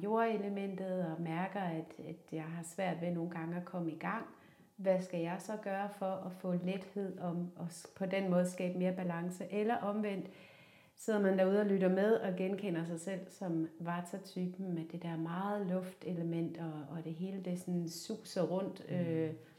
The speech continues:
Speaker 1: i en stor hvirvelvind måske, øh, når man er i ubalance. Hvordan kan de så tilføre noget af det modsatte for at få, tænker jeg, mere jordforbindelse og
Speaker 2: Mm.
Speaker 1: mere, lidt mere tyngde, og på den måde få skabt balance? Kunne du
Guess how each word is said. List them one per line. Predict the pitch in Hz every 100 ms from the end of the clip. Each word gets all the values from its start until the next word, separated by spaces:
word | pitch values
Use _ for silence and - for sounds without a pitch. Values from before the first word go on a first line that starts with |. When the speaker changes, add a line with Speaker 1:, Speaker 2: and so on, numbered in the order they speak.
| - - - _
Speaker 1:
i | 190
en | 190 180
stor | 180 202 180
hvirvelvind | 185 214 190 175 190 -
måske, | 185 190 180 196 170 - -
øh, | 180 170 160 165 165
når | 190
man | 175 165
er | 156
i | 156
ubalance. | 233 254 240 214 214 214 233 - - _ -
Hvordan | 202 202 180 190
kan | - 196
de | 220
så | 214 - 185 185
tilføre | 190 185 185 202 180 170
noget | 165 165
af | 180
det | 175
modsatte | 185 240 247 202 180 180
for | 180 175 165 170
at | 175
få, | - 170 165 165 - - _ _ _
tænker | - 180
jeg, | 165
mere | 165 160
jordforbindelse | 165 202 196 202 190 190 175 160 139 139
og | 165
Speaker 2:
Mm. |
Speaker 1:
mere, | 165 175 170 170
lidt | 175 180
mere | 156 -
tyngde, | - 240 240 - 185 180
og | 165 165 - - _ _
på | -
den | 196 160
måde | 160 156
få | -
skabt | 170 - 175 -
balance? | 175 156 160 -
Kunne | 202 190
du | 185